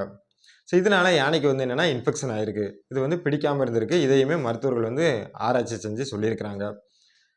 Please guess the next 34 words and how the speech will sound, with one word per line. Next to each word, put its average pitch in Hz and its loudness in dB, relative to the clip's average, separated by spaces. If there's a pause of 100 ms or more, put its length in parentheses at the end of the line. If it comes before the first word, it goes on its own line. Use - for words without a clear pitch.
(220)
So, - 2
சில 220 4
டைம் 220 4
பார்த்தீங்கன்னா 196 2
சம்பவம் 180 4
வந்து 165 4
நட-, 139 4 (220)
சம்பவம் 156 2
நடந்த 143 2
அன்னைக்கு 123 0 (1000)
நம்ம 156 2
சிசுபாலன், 165 2
அதாவது 131 0
உதயகுமாரோட 143 4
நண்பர், 127 2
அவருமே 165 4 (240)
யானைக்கு 127 -2
நிறைய 120 0
பழங்களை 123 0
கொடுத்திருக்காரு. 113 0
அந்த 123 -4
பழங்கள் 147 0
வந்து 139 0
யானைக்கு 120 0
ஒத்துக்கல, 123 2
அதனால 123 0
கூட 135 -2
இது 120 -2
கோவப்பட்டு 123 -2
செஞ்சிருக்கலாம். 117 0
அப்படி 113 0
இல்லைன்னா 135 0
யானை 135 0
வந்து 131 -4